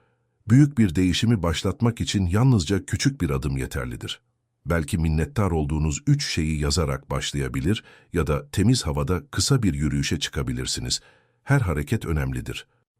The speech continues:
Bu videoyu faydalı bulduysanız aşağıya bir yorum bırakın ve bize hangi alışkanlığı edineceğinizi söyleyin.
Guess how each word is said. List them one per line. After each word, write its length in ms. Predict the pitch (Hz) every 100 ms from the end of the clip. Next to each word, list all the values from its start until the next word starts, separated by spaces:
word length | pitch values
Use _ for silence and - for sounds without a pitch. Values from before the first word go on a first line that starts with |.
| _
Bu 180 | 98 135
videoyu 340 | 135 120 117
faydalı 460 | 117 113 110 120 120
bulduysanız 680 | 117 131 143 - 64 98 - - _ _ _
aşağıya 460 | 85 - 110 110 98
bir 100 | 92
yorum 340 | 87 85 98
bırakın 400 | 82 78 104 101 - _ _ 82
ve 140 | 82
bize 180 | 85 107
hangi 400 | 80 131 139 117
alışkanlığı 580 | 87 85 90 85 92 87
edineceğinizi 720 | 82 80 76 80 73 69 71
söyleyin. 500 | 80 62 62 60